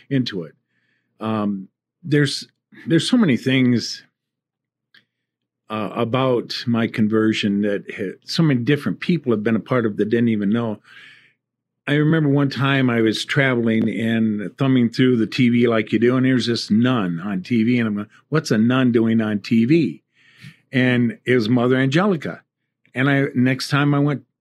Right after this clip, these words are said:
on a trip, there she was again. So I thought, "Well, maybe I should pay attention a little bit." So she caught my attention, and there were many others, uh, through some writings of, uh, Saint John Paul the Second,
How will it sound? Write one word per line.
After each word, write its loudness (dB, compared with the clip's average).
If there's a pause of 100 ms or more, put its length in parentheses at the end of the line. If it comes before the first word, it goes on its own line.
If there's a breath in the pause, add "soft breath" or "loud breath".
(220)
on 2
a 0
trip, -2 (1160)
there 2
she -2
was 2
again. 0
So -2
I 0
thought, -2
"Well, 2
maybe 2
I 2
should -2
pay 0
attention -2
a -4
little -4
bit." -16 (500 soft breath)
So 0
she -2
caught -2
my 0
attention, -4
and 0
there 2
were 2
many 2
others, -4 (480)
uh, -4
through -2
some -4
writings 0
of, -4 (120)
uh, -8
Saint -2
John 2
Paul -2
the -4
Second, -2